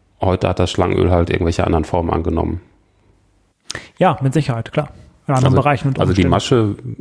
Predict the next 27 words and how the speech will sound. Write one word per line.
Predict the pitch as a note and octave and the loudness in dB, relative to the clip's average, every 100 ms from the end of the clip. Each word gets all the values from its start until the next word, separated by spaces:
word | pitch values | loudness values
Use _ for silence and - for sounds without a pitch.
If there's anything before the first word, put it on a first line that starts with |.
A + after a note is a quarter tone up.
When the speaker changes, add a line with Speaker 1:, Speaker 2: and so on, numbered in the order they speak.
| - - - - | -14 -18 -18 -4
Speaker 1:
behaupte | F#2 F2+ - F#2 | 0 0 0 -6
ich, | - | -2
die | - - | -4 -4
gibt's | - - - - - | -6 -8 -16 -16 -8
immer | F3+ E2+ | -2 0
noch | E2 D#2 - - - | 0 -2 -8 -20 -6
ohne | - F2 | -2 0
Ende. | - E2+ F2 - _ _ - _ _ _ _ | 0 0 -2 -6 _ _ -20 _ _ _ _
Speaker 2:
Ich | - D3 | -4 0
wollte | D3+ | 2
damit | D3+ | 2
nur | D3+ | 2
sagen, | C#3+ C#3+ D#3 | 2 2 2
was | D3 - | 2 2
ja | D3 | 2
der, | C#3+ | 0
die | C3+ C3+ | 0 0
Lösung | C#3+ D#3+ D#3+ D#3+ | 4 4 4 2
von | - D3+ | 2 -2
vielen | - D#3+ D#3 | 0 2 2
Dingen | D3+ | 2
ist | |
am | D3+ C#3 | 2 0
Kapitalismus, | D3 C#3 C#3+ D3 D#3 - | 0 0 0 0 -2 0
halt | C#3 C3+ | 0 0
die, | C3+ | -2
die, | C3 C#3 | 0 -2